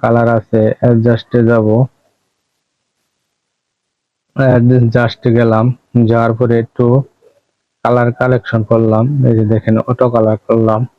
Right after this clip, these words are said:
তারপরে এটা আমাদের করলাম, আর এটাও একটু ব্রাইটনেসটা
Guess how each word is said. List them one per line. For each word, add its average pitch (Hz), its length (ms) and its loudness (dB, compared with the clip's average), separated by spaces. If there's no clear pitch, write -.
তারপরে 113 400 0
এটা 113 200 -4
আমাদের 113 260 2
করলাম, 113 340 2
আর 123 80 -2
এটাও 113 240 0
একটু 127 320 -4
ব্রাইটনেসটা 117 760 0